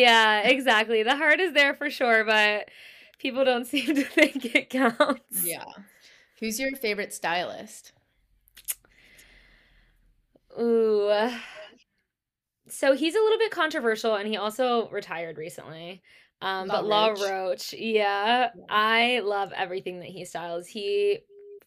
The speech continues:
Speaker 1: for the most part, always hits. Um, yeah, he was great, but he is a little bit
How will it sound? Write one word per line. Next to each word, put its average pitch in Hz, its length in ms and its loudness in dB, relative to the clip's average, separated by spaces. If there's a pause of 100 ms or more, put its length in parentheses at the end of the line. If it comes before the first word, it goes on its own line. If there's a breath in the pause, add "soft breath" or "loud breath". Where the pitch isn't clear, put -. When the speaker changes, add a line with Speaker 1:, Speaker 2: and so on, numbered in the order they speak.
(140)
Speaker 1:
for 247 240 -2
the 247 80 0
most 196 280 -6
part, 180 320 -8
always 180 420 -4
hits. - 600 -8 (560 soft breath)
Um, 180 720 -4 (1500)
yeah, 208 380 0
he 214 180 -6
was 254 160 0
great, 202 260 0
but 226 100 -2
he 254 80 2
is 285 80 0
a 311 60 -4
little 311 140 2
bit 277 320 0